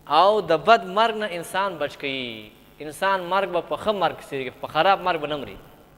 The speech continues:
او ښه مرګ دا دی چې انسان په ایمان مړ شي، په خوله کې کلمه د وي، یا شهید شي، او په آخري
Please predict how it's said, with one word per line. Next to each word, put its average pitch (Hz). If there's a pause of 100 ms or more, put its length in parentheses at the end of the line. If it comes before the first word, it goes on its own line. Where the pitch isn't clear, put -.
(840)
او 135
ښه 208 (100)
مرګ 175
دا 180
دی 180
چې 165
انسان 170 (540)
په 143
ایمان 147
مړ 110 (120)
شي، 95 (1120)
په 135
خوله 160
کې 175
کلمه 160
د 151 (260)
وي، 110
یا 160
شهید 151
شي، 107 (640)
او 160
په 147 (320)
آخري 175